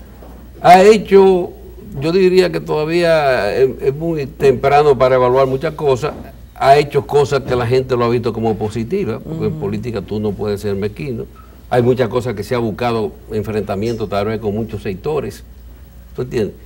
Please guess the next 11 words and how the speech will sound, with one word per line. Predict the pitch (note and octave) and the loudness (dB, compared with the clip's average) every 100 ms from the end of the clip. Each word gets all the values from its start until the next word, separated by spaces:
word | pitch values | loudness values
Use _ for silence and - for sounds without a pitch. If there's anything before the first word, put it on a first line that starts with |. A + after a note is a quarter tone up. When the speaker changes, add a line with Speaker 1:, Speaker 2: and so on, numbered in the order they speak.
| - - | -20 -10
Speaker 1:
Pero | - C3+ | -2 0
yo | C3+ F3+ | 0 0
no | G3+ | 0
solo | - F3 E3+ D#3 | 0 -2 -2 -2
me | C#3+ | 0
limito | C3+ A#2+ A#2+ D#3 A#2 G#2 G2 - - - - - - - - - | 0 0 0 -2 -4 -4 -6 -8 -20 -20 -20 -20 -20 -20 -20 -14
a | G#2+ A2+ | -6 -2
evaluar | A2+ A2+ A2+ C3 C#3+ B2+ | 0 0 0 4 4 4
en | B2 | 0
esta | C#3 - | -4 -6
situación | - A#2 A2+ - G#2+ G2+ G#2 | -10 -10 -12 -12 -8 -6 -8